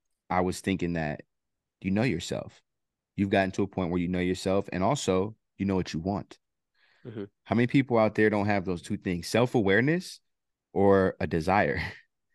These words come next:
Speaker 2: Yeah.
Speaker 1: Some people have self-awareness, but that desire is a key piece,
Speaker 2: Mm-hmm.
Speaker 1: 'cause that desire will have you doing things that may go against your, your natural comfort or your nat-, natural self-awareness,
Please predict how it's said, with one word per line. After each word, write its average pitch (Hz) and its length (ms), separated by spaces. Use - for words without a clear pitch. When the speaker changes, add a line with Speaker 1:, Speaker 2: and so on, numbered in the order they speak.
Speaker 2:
Yeah. 92 180
Speaker 1:
Some 123 160
people 156 220
have 110 200
self-awareness, 113 500
but 90 320
that 120 220
desire 101 540
is 82 120
a 73 60
key 90 320
piece, 131 480
Speaker 2:
Mm-hmm. 110 220
Speaker 1:
'cause 80 80
that 87 140
desire 120 460
will 107 120
have 101 220
you 98 80
doing 120 320
things 95 540
that 90 120
may 104 120
go 101 180
against 117 340
your, 92 240
your 92 260
natural 101 340
comfort 113 460
or 82 80
your 92 160
nat-, 104 260
natural 104 300
self-awareness, 98 840